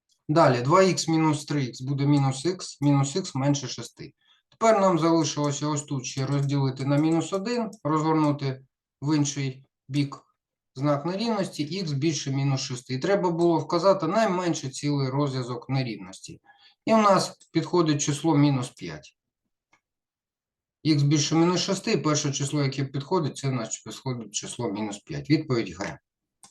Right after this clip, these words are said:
І остання на сьогодні нерівність. Укажіть число, що є розв'язком нерівності х квадрат мінус дев'ять. Тут є такий лайфхак, можна підставити безпосередньо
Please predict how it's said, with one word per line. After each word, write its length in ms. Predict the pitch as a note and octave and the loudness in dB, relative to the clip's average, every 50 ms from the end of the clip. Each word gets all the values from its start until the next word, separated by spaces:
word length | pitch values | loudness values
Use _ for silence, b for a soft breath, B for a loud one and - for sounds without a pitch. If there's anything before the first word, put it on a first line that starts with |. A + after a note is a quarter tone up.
| - - _ _ _ _ _ _ _ _ _ _ _ - | -20 -20 _ _ _ _ _ _ _ _ _ _ _ 2
І 140 | A#3+ C4 B3 | 4 6 6
остання 720 | A3 G3+ G3 - G3 F3+ D#3+ D#3 D3 C3+ B2+ B2+ - - | 6 4 4 4 4 6 6 8 6 6 4 0 -2 -2
на 260 | C#3 C3 C3 C#3 C#3 C3+ | 0 2 2 4 2 2
сьогодні 360 | - D#3 D3 C#3+ C#3+ C#3+ C#3+ | 2 2 4 4 6 6 6
нерівність. 540 | D3+ E3 F3 F#3 G3+ F#3+ F3 D#3 C#3+ - C#3+ | 6 4 4 2 2 2 2 2 0 0 -6
Укажіть 400 | - D3 D3 D3+ E3+ E3+ C#3+ - | -2 -2 0 0 0 -2 -4 -4
число, 340 | - D#3 C#3+ - F3+ F3 | -6 -8 -4 -2 -2 -2
що 180 | D#3 - - D3 | -2 -2 -2 -2
є 120 | C#3+ C3 | -2 0
розв'язком 520 | C3+ D3 D3 C3+ C3+ B2+ - - - B2 B2+ | 0 0 0 0 -2 -6 -8 -8 -8 -6 -4
нерівності 600 | C3 C#3 D3+ D#3 C#3+ C3 - - - - B2+ B2 - | -4 -2 0 0 0 0 -2 -8 -10 -10 -10 -10 -10
х 60 | - | -12
квадрат 420 | - A#2+ A#2+ A#2+ C3 B2+ - - A#2+ | -8 -6 -4 -2 0 0 0 0 -2
мінус 360 | A#2+ A#2+ A2+ A2+ A2 G#2 G2+ | -4 -2 -2 -4 -4 -6 -6
дев'ять. 320 | G#2 F#2+ E2+ D#2+ E2 - _ b b b b _ | -8 -8 -8 -8 -10 -12 _ b b b b _
Тут 220 | - F#3+ G#3 G3 G#3 | -4 -4 -2 0 2
є 140 | G3+ G3 | 2 4
такий 320 | F3 F#3+ F3 - F#3 F3+ F3 | 4 4 2 2 4 4 6
лайфхак, 720 | E3+ E3+ F3 E3 D3 - - G3+ G3+ G3+ G3+ - - b b b b b _ - | 6 6 6 4 2 2 4 6 6 6 4 2 -8 b b b b b _ -2
можна 400 | D3+ F3 F3 D#3+ C#3+ D#3 D3+ D3 | 2 4 4 4 4 4 4 2
підставити 680 | C#3 - - D#3+ - - - F#3+ F3+ D#3+ D3 C#3 - | 2 0 -6 -8 -6 0 2 4 4 4 2 0 -2
безпосередньо 920 | B2+ B2+ C3+ - - - C3 - - C#3+ C3+ C3 B2 A2+ A#2 A#2 A2+ A2 | -4 -6 -6 -6 -6 -8 -10 -8 -4 -4 -4 -4 -4 -4 -6 -8 -8 -8